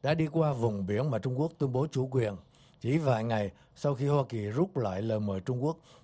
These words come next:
tham gia cuộc tập trận hải quân lớn nhất của Hoa Kỳ. Các nhà phê bình cho rằng các hoạt động trên ít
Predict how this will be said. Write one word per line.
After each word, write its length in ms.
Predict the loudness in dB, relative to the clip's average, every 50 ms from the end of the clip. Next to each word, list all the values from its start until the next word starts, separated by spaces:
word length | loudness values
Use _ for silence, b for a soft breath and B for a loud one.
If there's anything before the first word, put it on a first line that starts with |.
| B
tham 240 | 0 0 0 2 2
gia 220 | 2 2 2 2 2
cuộc 360 | 0 -4 -6 -8 -8 -8 -6
tập 160 | -6 -6 -6 -8 -12 -10
trận 260 | -8 -6 -4 -4 -4
hải 200 | -2 -2 -2 -2 0
quân 240 | 0 -2 0 0 0
lớn 300 | 0 2 2 2 0 2
nhất 220 | 0 0 0 0
của 120 | -2 -2 -2
Hoa 100 | -2 -2 -2
Kỳ. 200 | -4 -6 -6 -6 -8 -14 -20 -20 B B B B B B B B B B B B 0
Các 140 | 0 2 2
nhà 180 | 2 0 0 2
phê 160 | 2 2 2
bình 240 | 2 2 0 -2 0
cho 140 | 0 0
rằng 220 | 0 0 -2 -4 -6 -8 -8 _
các 120 | -4 -2 -2
hoạt 220 | -2 -4 -4 -2
động 260 | -2 -2 -2 -2 -2 -2 0
trên 220 | 0 0 0 0 B B B B B B B _
ít 140 | 2 2 2